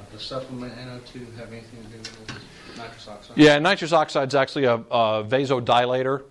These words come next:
Speaker 2: and we'll talk about that, uh, uh, down the road a little bit. But it's,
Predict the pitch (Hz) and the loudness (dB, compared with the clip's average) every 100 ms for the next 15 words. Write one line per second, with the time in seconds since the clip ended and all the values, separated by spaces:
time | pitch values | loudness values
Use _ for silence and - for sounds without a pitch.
0 | - 120 127 147 135 127 117 123 120 - | -4 2 4 4 4 4 4 4 2 -2
1 | 123 113 - 120 - - 135 123 117 120 | -12 -8 0 2 2 -4 4 4 8 8
2 | 120 120 123 123 - - - - - 131 | 8 4 2 0 0 -20 -16 -10 4 6
3 | 131 - | 6 2